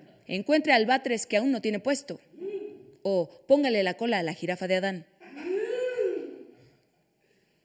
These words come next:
La titular de la sep, Mario Delgado,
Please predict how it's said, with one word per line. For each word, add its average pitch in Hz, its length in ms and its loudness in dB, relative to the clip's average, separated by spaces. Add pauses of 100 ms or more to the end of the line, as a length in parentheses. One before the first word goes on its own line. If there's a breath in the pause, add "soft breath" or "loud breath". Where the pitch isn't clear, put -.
(1300 soft breath)
La 277 80 4
titular 302 400 4
de 320 80 4
la 233 160 0
sep, 254 400 0
Mario 226 240 2
Delgado, 185 480 2